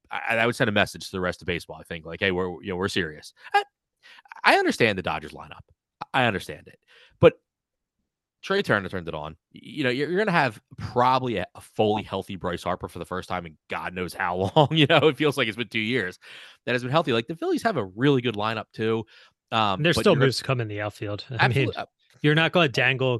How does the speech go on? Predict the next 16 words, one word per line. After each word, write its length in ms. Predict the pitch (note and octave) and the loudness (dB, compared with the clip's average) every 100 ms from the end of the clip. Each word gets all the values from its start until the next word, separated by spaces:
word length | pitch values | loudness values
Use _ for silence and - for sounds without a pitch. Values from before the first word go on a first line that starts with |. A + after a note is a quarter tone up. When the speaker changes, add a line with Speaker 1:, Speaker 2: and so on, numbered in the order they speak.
| - | -2
Speaker 2:
Castellanos 600 | C3+ - A#2 A2+ A2+ A2 | -4 -2 -4 -4 -4 -2
out 160 | A2+ - | -2 -2
there 180 | A2 | -4
unless 380 | G#2+ A2 G#2 - | -4 -4 -6 -6
you, 200 | A2+ G#2+ C3 | -6 -4 -2
Speaker 1:
No, 80 | |
Speaker 2:
you're 80 | A2 | -2
confident 360 | - A#2 C3 A#2+ | -2 -2 -2 -2
Speaker 1:
and, 100 | G#2 | -8
Speaker 2:
that 80 | B2 | -8
you're 80 | A2+ | -6
gonna 140 | A2 G#2+ | -6 -4
get 100 | D3+ | -4
Speaker 1:
and, 80 | |
Speaker 2:
something 340 | C3 C#3 A#2 B2 | -4 -6 -8 -8
Speaker 1:
and 160 | C#3 | -10